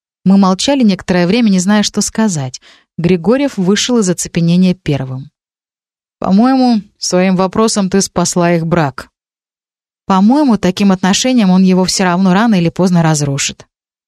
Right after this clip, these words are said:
"Почему ты так считаешь?" "Потому что это очевидно", вздохнула я. "Пожалуй, тоже пойду. Хорошего вечера, Ян Валерьевич". Я поднялась со своего места, стоящий рядом официант помог и отодвинул для меня стул, но Григорьев встал следом и коснулся моего локтя.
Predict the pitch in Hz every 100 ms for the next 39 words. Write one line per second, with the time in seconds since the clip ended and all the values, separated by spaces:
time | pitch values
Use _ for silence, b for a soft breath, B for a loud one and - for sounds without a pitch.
0 | _ - 233 320 226 170 156 143 165 -
1 | 139 165 214 - _ _ _ _ _ _
2 | 185 226 254 - 277 277 - 294 277 339
3 | 226 151 147 160 156 147 135 135 - _
4 | _ _ _ - 202 254 320 262 - 233
5 | 220 165 151 143 139 - - 240 277 254
6 | 208 214 240 175 165 160 156 156 147 135
7 | 127 - _ _ _ _ _ _ _ -
8 | 247 285 220 220 220 202 - 196 190 202
9 | 262 240 202 196 180 175 170 170 165 -
10 | 175 190 175 - 185 175 226 220 170 175
11 | 160 175 160 143 156 156 160 - - 269
12 | 247 b b b b _ - 190 208 208
13 | 233 294 262 - 214 202 - 214 262 214
14 | 196 185 - 196 202 180 170 165 185 156
15 | 127 - -